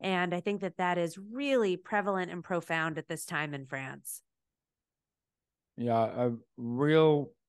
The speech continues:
Speaker 2: bridge, perhaps, of an artist, right? Like, without whom maybe we would never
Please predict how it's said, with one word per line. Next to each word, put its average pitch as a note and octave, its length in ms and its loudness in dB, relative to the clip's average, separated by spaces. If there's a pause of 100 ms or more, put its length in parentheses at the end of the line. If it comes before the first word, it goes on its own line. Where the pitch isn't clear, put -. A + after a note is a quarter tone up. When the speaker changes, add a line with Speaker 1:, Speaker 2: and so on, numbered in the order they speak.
(360)
Speaker 2:
bridge, B2+ 800 2 (600)
perhaps, C3+ 640 -2 (500)
of A#2+ 160 4
an B2 80 4
artist, B2+ 520 4
right? B2 240 4 (180)
Like, A#2+ 220 -2 (320)
without C3 640 4
whom C3+ 480 2 (280)
maybe C#3+ 760 0
we C3 200 -2
would C3+ 180 2
never B2 580 2